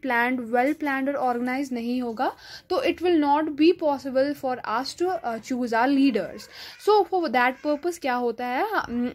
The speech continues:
एक, अ, कमीशन बैठी है, उसका नाम हमने र-, रखा है इलेक्शन कमीशन, वो क्रिएट की गई है for this very purpose।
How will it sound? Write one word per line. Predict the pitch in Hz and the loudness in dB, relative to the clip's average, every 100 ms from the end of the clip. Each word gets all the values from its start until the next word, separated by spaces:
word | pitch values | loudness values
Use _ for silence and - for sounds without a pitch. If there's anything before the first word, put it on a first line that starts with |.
| - | 0
एक, | 294 - | 0 0
अ, | 262 262 | 0 2
कमीशन | 285 320 349 349 277 | 4 4 4 2 2
बैठी | 240 220 240 226 | 2 0 -4 -4
है, | 233 | -2
उसका | 349 285 - 269 | -2 -4 -6 -4
नाम | 247 247 | -2 -2
हमने | 247 240 | -2 -2
र-, | 233 - | -2 -2
रखा | 226 - 262 | -4 -2 -2
है | - | 0
इलेक्शन | 254 277 - 277 | 2 0 0 -2
कमीशन, | 226 208 208 285 494 - - - - | -2 -4 -2 -2 -2 -4 -16 -14 0
वो | 269 320 | 4 4
क्रिएट | 320 277 285 311 | 4 2 4 4
की | - 240 240 | 0 -6 -4
गई | 208 220 | -2 -2
है | 247 | -2
for | 302 269 262 | -2 0 0
this | 233 392 - | 0 -2 0
very | 285 247 214 | -2 -2 -4
purpose। | 311 196 311 494 | -6 -2 0 0